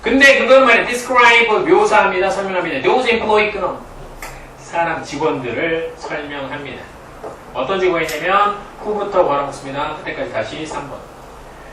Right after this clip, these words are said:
어떤 직원이냐면, remain, 남아있는 거죠. Within the company, 일 번.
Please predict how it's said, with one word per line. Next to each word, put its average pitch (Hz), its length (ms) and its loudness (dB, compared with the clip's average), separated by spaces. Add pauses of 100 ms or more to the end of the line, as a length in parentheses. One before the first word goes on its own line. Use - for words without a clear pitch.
(280)
어떤 - 380 6
직원이냐면, 240 580 4
remain, 233 360 2
남아있는 247 480 6
거죠. 156 180 2
Within 185 340 2
the - 120 -10
company, 170 640 -8
일 135 160 -6
번. - 120 -8